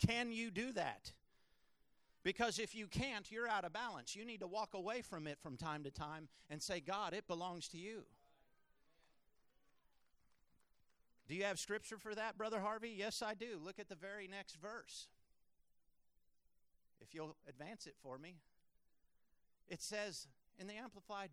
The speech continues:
"Be well balanced, temperate, sober of mind.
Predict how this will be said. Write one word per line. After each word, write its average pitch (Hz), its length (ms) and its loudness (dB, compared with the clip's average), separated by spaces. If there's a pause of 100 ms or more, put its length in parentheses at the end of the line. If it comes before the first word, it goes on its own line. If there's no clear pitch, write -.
"Be 240 380 -4 (120)
well 240 400 0 (140)
balanced, 214 680 -4 (1900)
temperate, 247 500 0 (300)
sober 233 540 2
of 127 140 0
mind. 123 400 0